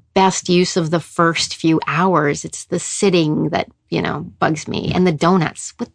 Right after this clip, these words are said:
what is with the donuts? Okay. If you're listening to this and you're in theater, can we maybe ditch the donuts? I just feel like sugaring everybody up and then making them sit for a couple hours, it's not the healthiest thing. Okay.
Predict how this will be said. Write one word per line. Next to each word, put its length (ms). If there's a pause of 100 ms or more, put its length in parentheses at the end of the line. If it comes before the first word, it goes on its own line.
what 160
is 160
with 120
the 80
donuts? 640
Okay. 340
If 580
you're 120
listening 420
to 80
this 320
and 120
you're 120
in 100
theater, 560
can 260
we 140
maybe 720 (680)
ditch 300
the 80
donuts? 600 (320)
I 80
just 200
feel 260
like 280 (680)
sugaring 540
everybody 420
up 400
and 180
then 140
making 240
them 140
sit 320
for 120
a 60
couple 240
hours, 640
it's 260
not 380
the 100
healthiest 580
thing. 360 (180)
Okay. 360